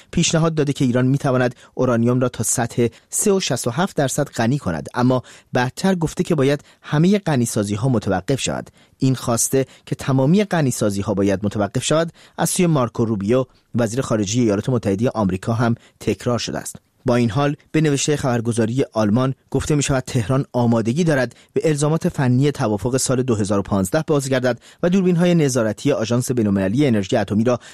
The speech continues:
در تأسیسات هسته‌ای خود دوباره فعال کند. دونالد ترامپ، رئیس جمهوری آمریکا، هم در تازه‌ترین صحبت‌های خود در این مورد گفته است که مذاکرات در بالاترین سطح جریان دارد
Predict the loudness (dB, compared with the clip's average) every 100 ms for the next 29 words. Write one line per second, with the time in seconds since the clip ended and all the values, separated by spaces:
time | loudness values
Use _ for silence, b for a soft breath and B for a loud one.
0 | B -4 -2 -4 -4 -4 -2 -2 -2 -2
1 | -2 -2 0 0 0 -2 B B -2 0
2 | 2 0 -4 -4 -2 -4 -6 -16 -20 _
3 | _ 0 0 0 0 2 0 0 0 0
4 | 0 0 2 0 0 0 0 -4 B B
5 | -2 -2 -4 -2 -2 -2 0 0 0 0
6 | -2 -2 0 0 0 -2 B B -2 0
7 | 2 0 0 -4 -2 -2 0 0 0 0
8 | 0 0 0 -2 -2 0 0 0 0 -2
9 | 0 -2 -2 B B B -2 -2 0 0
10 | 2 0 -2